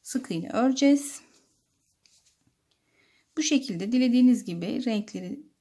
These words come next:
dağıtabilirsiniz. Tek renk örebilirsiniz. Elinizde aynı kalınlıkta olan ipleri renk renk her sırasını farklı örerek bu battaniyemizi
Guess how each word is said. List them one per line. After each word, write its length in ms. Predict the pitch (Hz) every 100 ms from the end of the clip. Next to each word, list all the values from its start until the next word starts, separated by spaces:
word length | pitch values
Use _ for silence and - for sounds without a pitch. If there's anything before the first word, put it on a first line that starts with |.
| _ _ _ _ -
dağıtabilirsiniz. 1160 | 226 226 240 240 233 233 - 233 240 240 - - _ _ _ _ _ _ -
Tek 300 | 165 165 196
renk 220 | 214 214
örebilirsiniz. 1080 | 214 226 226 226 233 220 220 233 - - - _ _ _ _ _ _ _ _ _ _ _ _ _ _ _
Elinizde 480 | 214 226 233 220 226
aynı 320 | - 240 247
kalınlıkta 460 | 240 196 196 202 190
olan 200 | 190 190
ipleri 500 | 202 - 185 185 202 _ _ _ _ _
renk 280 | 202 226 -
renk 180 | 175 170
her 240 | - 214
sırasını 440 | 208 - 170 - -
farklı 340 | 208 202 -
örerek 440 | 208 175 - 269 - _ _ _ _ -
bu 100 | 285
battaniyemizi 920 | 185 - 180 170 180 175 190 254 339